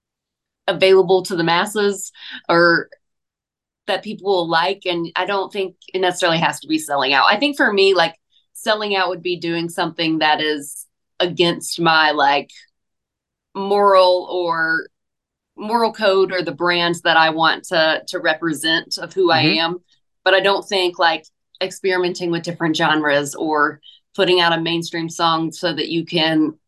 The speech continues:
Speaker 1: achieve more success is necessarily selling out.
Speaker 2: Yeah, yeah, for sure. I mean, I agree. And,
Speaker 1: But it allows
Speaker 2: um,
Speaker 1: you to put out the art that you want to later on, then
Speaker 2: Yeah,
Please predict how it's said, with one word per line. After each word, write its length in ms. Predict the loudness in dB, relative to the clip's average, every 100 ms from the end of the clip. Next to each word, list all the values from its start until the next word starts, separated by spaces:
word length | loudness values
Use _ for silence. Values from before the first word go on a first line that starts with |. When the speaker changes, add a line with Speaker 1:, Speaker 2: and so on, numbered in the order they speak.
| _
Speaker 1:
achieve 400 | -2 0 -2 0
more 120 | 0 0
success 520 | -4 -4 -2 -2 -4
is 140 | -6
necessarily 800 | -4 -4 -6 -2 -2 0 -2 -6 -10
selling 420 | -4 -2 -2 -2
out. 220 | -4 -6 _ _ _ -14 -2
Speaker 2:
Yeah, 340 | 2 2 0 -8
yeah, 220 | -8 -8 -8
for 140 | -10
sure. 240 | -4 -2
I 140 | 0 -2
mean, 180 | -2 -4
I 160 | -4
agree. 380 | -4 -4 -6 -8 _ _ _ _ -6
And, 360 | -2 0 2
Speaker 1:
But 0 |
it 60 | 4
allows 320 | 4 2 0
Speaker 2:
um, 0 |
Speaker 1:
you 60 | -12
to 80 | -12
put 180 | -6 -2
out 160 | -2
the 140 | -2 -2
art 240 | -2 -4
that 220 | -8 -8
you 120 | -6 -4
want 360 | -2 -4 -6
to 280 | -2 0 0
later 480 | 0 0 2 2 0
on, 300 | 0 0 -2
then 400 | -4 -4 -6 -8
Speaker 2:
Yeah, 300 | -4 -2 -4